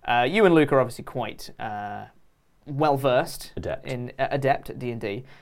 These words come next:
Speaker 1: And I was the D M for this one.
Speaker 2: Mm-hmm.
Speaker 1: So I planned this fun little romp for them to have.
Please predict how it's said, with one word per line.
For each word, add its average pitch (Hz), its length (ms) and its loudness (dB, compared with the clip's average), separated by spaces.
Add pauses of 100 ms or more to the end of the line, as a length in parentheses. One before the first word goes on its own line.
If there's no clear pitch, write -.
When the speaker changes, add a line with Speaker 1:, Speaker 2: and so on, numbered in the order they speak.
Speaker 1:
And 143 140 6
I 202 80 8
was 226 120 4
the 208 60 -2
D 220 220 2
M 143 140 4
for 127 100 -4
this 113 160 -4
one. 123 220 -2
Speaker 2:
Mm-hmm. 92 320 -6 (160)
Speaker 1:
So 180 160 4
I 262 100 12
planned 175 320 8
this 143 320 0 (180)
fun 302 400 6
little 240 600 8
romp 151 280 8
for 143 140 -4
them 120 160 4
to 127 80 -6
have. 170 360 10